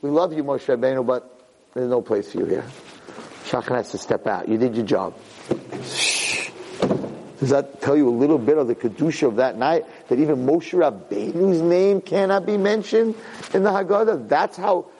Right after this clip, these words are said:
that's how close the two of us are that night, Klal Yisrael and Hashem, that Moshe Rabbeinu is in the way, so he cannot be in the Haggadah? Do you have any idea what that means, what's going on? And people sit there,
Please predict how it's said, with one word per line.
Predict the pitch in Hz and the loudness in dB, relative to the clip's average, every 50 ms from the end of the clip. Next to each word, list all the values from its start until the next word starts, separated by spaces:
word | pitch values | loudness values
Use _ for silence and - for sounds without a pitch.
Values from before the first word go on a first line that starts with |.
| - - _ | -20 -20 _
that's | - 160 190 180 - | -2 -2 -2 -2 -2
how | 196 208 180 165 | 0 0 0 0
close | - - - - - 139 143 160 170 196 214 202 - | -2 -6 -16 -8 -2 2 4 6 6 6 4 0 -6
the | - 170 | -10 -10
two | - - - 175 180 | -10 -8 -8 0 2
of | 190 185 | 2 4
us | 175 180 175 - | 4 2 0 0
are | - 139 147 156 160 | -2 0 0 2 2
that | 165 165 156 | 2 0 0
night, | 135 165 180 202 214 - | 0 0 0 0 2 0
Klal | - - - - - 415 415 - 165 170 180 | -2 -2 -2 -4 -4 -4 0 2 2 2 2
Yisrael | 175 185 190 180 180 | 2 2 2 2 2
and | 165 | 2
Hashem, | 156 143 131 - - 165 160 165 190 202 185 - - - - - | 0 0 -2 0 2 2 4 4 4 2 0 -8 -16 -20 -2 -2
that | 147 143 | 0 2
Moshe | 143 151 180 180 - | 4 2 2 2 4
Rabbeinu | 202 180 147 127 113 151 175 185 196 185 156 | 2 2 2 4 2 2 4 4 4 4 4
is | 151 139 127 - - | 2 0 -2 -2 0
in | 190 185 185 180 | 2 2 2 4
the | 156 156 | 4 2
way, | 147 143 143 147 160 170 185 202 220 226 220 - - - - _ _ _ _ _ _ _ | 2 4 0 2 4 4 4 2 2 -4 -8 -12 -20 -20 -20 _ _ _ _ _ _ _
so | - 185 | 0 0
he | 160 147 180 190 | 0 2 -4 -6
cannot | - - - - 185 185 196 180 185 185 190 165 135 | -6 -8 -2 0 0 0 0 -2 0 0 0 -2 0
be | 123 180 185 180 175 | 0 0 2 4 4
in | 180 175 | 2 2
the | 175 160 | 0 -2
Haggadah? | 151 143 123 143 147 165 175 214 233 240 220 202 | -2 0 2 2 2 4 4 4 4 4 2 0
Do | - - - - - - - - _ _ _ 151 | -4 -16 -20 -20 -20 -20 -20 -20 _ _ _ 2
you | 175 | 2
have | 196 | 4
any | 196 214 | 4 4
idea | 196 160 139 123 107 - 123 147 180 202 | 4 2 0 -4 -10 -2 2 4 6 6
what | 226 208 147 | 4 4 2
that | 180 147 139 | 2 0 0
means, | 135 143 160 190 226 254 240 165 | -2 -4 -2 -2 0 -2 0 0
what's | 151 143 - | 0 0 0
going | - 180 180 151 135 | 0 0 0 0 -2
on? | 113 - 160 180 202 226 233 214 - - - - - _ | -4 -4 0 2 2 2 2 0 -4 -12 -20 -20 -6 _
And | 135 123 | -4 0
people | - 202 170 160 139 | 0 0 2 2 0
sit | - - - - 175 175 180 | -2 -4 0 0 0 0 2
there, | - 214 220 220 226 226 214 | 2 4 4 6 6 4 2